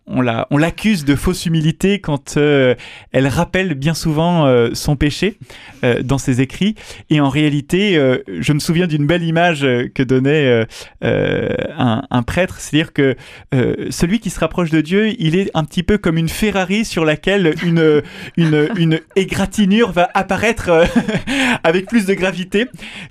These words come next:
que sur une voiture déjà cabossée, <laughs> sur lequel on pourra faire, euh, <laughs> n'importe quelle saleté, elle n'apparaîtra pas.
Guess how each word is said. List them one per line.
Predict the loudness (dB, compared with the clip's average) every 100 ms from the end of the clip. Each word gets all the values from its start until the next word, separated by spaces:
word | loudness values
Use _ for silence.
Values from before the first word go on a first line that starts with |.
| -2
que | 2 4 4
sur | 2 0
une | 0
voiture | 0 0 0
déjà | 0 0 -2
cabossée, | -2 0 0 0 0 2 -2
<laughs> | -2 -8 -6 -6 -4 -2
sur | -2
lequel | 0 -2
on | -2
pourra | 0 0
faire, | 0 0 0
euh, | 2 4 2 -2 -12 -4
<laughs> | 0 2 0 -2 -4 -6 -6 -2 0
n'importe | 0 -2 -2
quelle | -2
saleté, | 0 -2 0 0
elle | 0 0
n'apparaîtra | 0 0 -2 -2 -2
pas. | -4